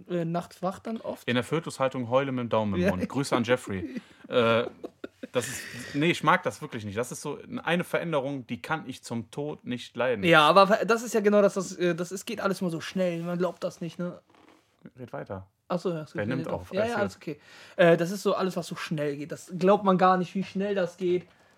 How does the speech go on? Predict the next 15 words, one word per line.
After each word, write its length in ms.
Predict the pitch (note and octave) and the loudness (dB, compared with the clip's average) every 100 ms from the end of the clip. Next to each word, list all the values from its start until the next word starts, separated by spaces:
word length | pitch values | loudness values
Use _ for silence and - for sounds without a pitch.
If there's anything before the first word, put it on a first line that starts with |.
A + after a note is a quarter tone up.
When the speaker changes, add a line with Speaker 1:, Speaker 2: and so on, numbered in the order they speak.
| _ _ _ _ - _ | _ _ _ _ -20 _
Speaker 1:
Äh, 280 | G3+ F#3 F3 - | 4 8 8 8
und, 560 | E3 E3 D#3+ D#3+ - | 10 10 8 2 0
ähm, 480 | D#3 D3+ C#3+ C#3 C3 - _ - - _ _ _ _ _ _ _ _ | 2 4 2 -2 -4 -10 _ -20 -20 _ _ _ _ _ _ _ _
ob, 260 | G3+ G3+ - | 4 4 2
ich, 140 | G3 | 0
ich 140 | - G#3+ | 0 0
sag 120 | A#3 | 2
ja, 60 | |
meine 160 | F3 F3 | 2 2
Tochter 160 | A3 A3+ | 0 -2
ist 80 | |
jetzt 160 | F#3 F#3 | -4 -4
anderthalb 560 | G3 F#3+ F#3 F#3+ C#4+ - _ _ _ _ _ _ - | -2 0 0 0 -2 -10 _ _ _ _ _ _ 2
und 80 | |
Speaker 2:
Mhm. 140 | F3+ | 2